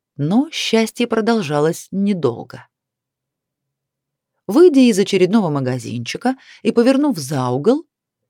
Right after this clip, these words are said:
семья Степановых столкнулась с Яной.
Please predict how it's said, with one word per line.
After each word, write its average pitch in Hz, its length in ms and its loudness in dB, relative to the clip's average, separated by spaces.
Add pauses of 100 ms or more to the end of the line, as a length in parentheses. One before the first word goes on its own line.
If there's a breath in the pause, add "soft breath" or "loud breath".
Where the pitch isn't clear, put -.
(100)
семья 214 440 -2
Степановых 262 640 0
столкнулась 165 840 -6 (100)
с - 180 -16
Яной. 123 640 -8